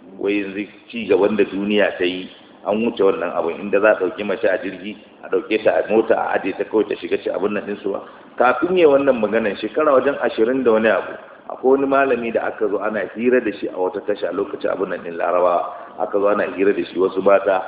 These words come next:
ya zo ya ce masu, "Aikin da'awa ba aikin ku bane. Ki tafi wani ƙasa, ki je wani ƙasa, ki je wani ƙasa. Wannan aikin maza ne. Kamar aikin yaƙin so, aikin soja ne,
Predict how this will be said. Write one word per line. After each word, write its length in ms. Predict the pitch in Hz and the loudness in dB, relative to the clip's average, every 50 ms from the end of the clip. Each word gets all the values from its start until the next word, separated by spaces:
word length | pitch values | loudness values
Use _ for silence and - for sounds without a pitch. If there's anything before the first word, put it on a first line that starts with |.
| - - - - - - | -10 -16 -18 -20 -14 -6
ya 100 | - - | -4 0
zo 80 | 120 135 135 | 4 4 4
ya 80 | 135 131 | 4 4
ce 120 | - 139 | 4 2
masu, 260 | 120 107 110 107 107 - - | 4 4 4 0 0 -4 0
"Aikin 420 | - 113 113 - - 165 127 113 101 | 2 2 2 4 2 2 2 2 2
da'awa 400 | 104 - 92 95 95 95 95 95 | 0 0 0 -2 -2 -2 -2 -2
ba 160 | 98 95 - - | -2 -4 -2 -2
aikin 320 | 131 147 143 - 127 98 87 | -2 -2 -2 -6 -8 -8 -6
ku 120 | - 92 | -6 -4
bane. 200 | 90 90 85 87 82 - | -4 -4 -4 -6 -6 -6
Ki 60 | - | -6
tafi 240 | - - - - - | -6 -6 -6 -6 -2
wani 240 | 120 123 120 123 123 120 - | 0 0 0 0 -2 -4 -4
ƙasa, 320 | 120 120 120 127 117 117 - | -4 -4 -2 -2 -2 -2 -2
ki 80 | - 104 | -6 -6
je 120 | 95 101 107 | -2 0 2
wani 220 | 107 104 101 - - | 2 2 2 0 -6
ƙasa, 320 | - - 104 - 110 104 - | -6 -4 0 2 0 0 0
ki 80 | - 95 90 | -2 -4 0
je 60 | 98 | 4
wani 200 | 101 101 104 101 - | 4 4 4 2 0
ƙasa. 400 | - 101 - - - 98 - - | -6 -6 -4 -4 -4 -4 -4 -4
Wannan 320 | - - 156 151 143 - - | -4 -4 -2 0 0 0 2
aikin 320 | 131 135 131 - 123 110 | 2 0 2 2 0 0
maza 320 | 95 92 90 87 87 90 | 2 0 0 2 2 0
ne. 120 | 90 - - - - - - - - - - | 0 -2 -4 -14 -16 -18 -20 -20 -20 -14 -4
Kamar 240 | - 110 131 143 139 | -4 -2 0 0 0
aikin 400 | - 156 170 160 - 147 135 123 | 2 2 2 2 0 -2 -2 0
yaƙin 320 | 123 120 120 - 123 113 98 - | 2 2 0 2 0 -2 -2 -2
so, 140 | - 110 104 - - | -4 -4 -4 -2 -2
aikin 300 | 117 120 117 - 117 92 - | -4 -4 -2 -2 -4 -4 -2
soja 320 | - 110 110 104 98 95 | 0 0 0 2 0 -2
ne, 160 | 85 87 - | -2 -2 -4